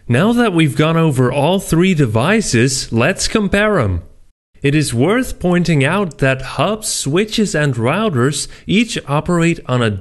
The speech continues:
different layer. You may recall from other videos that every packet traveling over the internet consists of five layers. The physical layer is just raw ones and zeros.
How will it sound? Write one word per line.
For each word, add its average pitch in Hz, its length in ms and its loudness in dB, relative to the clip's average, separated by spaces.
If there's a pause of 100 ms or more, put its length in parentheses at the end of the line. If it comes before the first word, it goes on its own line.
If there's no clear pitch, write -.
different 156 420 -2
layer. 120 480 0 (460)
You 127 120 2
may 185 200 4
recall 196 380 0
from 127 300 0
other 190 320 0
videos 110 580 0
that 131 300 -2
every 226 320 0
packet 156 540 -2
traveling 156 560 0
over 143 240 2
the 127 260 0
internet 147 560 0
consists 160 600 -2
of 117 120 0
five 131 460 -2
layers. 104 720 -2 (380)
The 135 100 0
physical 190 640 -2
layer 110 360 2
is 123 280 -2
just 165 340 -2
raw 127 320 2
ones 170 380 0
and 165 160 2
zeros. 95 600 0